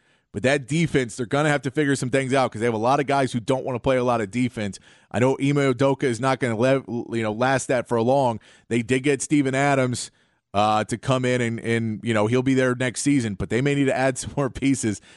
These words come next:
'cause Alperen Şengün playing great offensively, but getting killed in the paint right now defensively. Uh, but a fun matchup for the Suns. They are not a team that necessarily is gonna kill you inside.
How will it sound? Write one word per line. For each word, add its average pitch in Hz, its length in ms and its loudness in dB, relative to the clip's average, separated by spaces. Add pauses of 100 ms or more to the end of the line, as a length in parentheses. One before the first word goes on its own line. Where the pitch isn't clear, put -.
(140)
'cause 110 120 -2
Alperen 143 280 2
Şengün 147 500 -2 (240)
playing 147 220 0
great 139 240 2
offensively, 139 580 0
but 98 180 -6
getting 127 200 0
killed 135 400 0
in 110 80 -6
the 107 80 -4
paint 120 280 -2
right 107 180 -2
now 104 180 0
defensively. 123 760 -2 (480)
Uh, 110 240 2
but 117 100 -2
a 113 60 0
fun 160 280 0
matchup 143 380 0
for 139 80 -4
the 123 80 0
Suns. 147 440 -2
They 127 140 2
are 175 80 2
not 190 200 2
a 175 40 2
team 175 220 -2
that 156 140 -2
necessarily 147 360 0
is 123 120 -10
gonna 147 180 0
kill 160 260 0
you 165 180 2
inside. 131 480 0